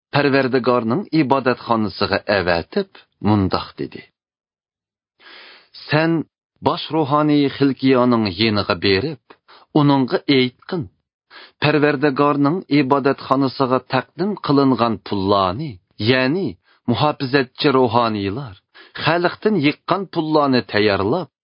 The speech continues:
Parvardigorning ibodatxonasiga mas'ul bo'lg'uchi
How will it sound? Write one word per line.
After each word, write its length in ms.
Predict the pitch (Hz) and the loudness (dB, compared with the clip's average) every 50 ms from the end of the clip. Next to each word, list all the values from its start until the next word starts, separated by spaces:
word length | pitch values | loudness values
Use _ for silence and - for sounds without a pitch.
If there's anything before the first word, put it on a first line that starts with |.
| _ _ _ _ _ _ - | _ _ _ _ _ _ -2
Parvardigorning 880 | - 151 156 151 156 156 147 151 151 135 147 151 151 147 147 151 196 220 - | -2 0 0 0 0 0 2 0 0 0 2 2 2 2 2 0 0 -2 0
ibodatxonasiga 1040 | - 151 160 147 143 151 143 139 143 131 - - 143 143 139 127 - - 127 127 120 | 2 2 2 4 2 0 0 0 -2 -2 0 0 0 2 2 0 0 -2 0 0 2
mas'ul 460 | 110 110 120 120 107 - - 202 233 220 | 2 4 2 2 0 -2 -4 -4 -2 0
bo'lg'uchi 580 | 185 175 165 143 117 123 110 - - 107 92 | 0 2 2 2 2 0 0 0 0 0 0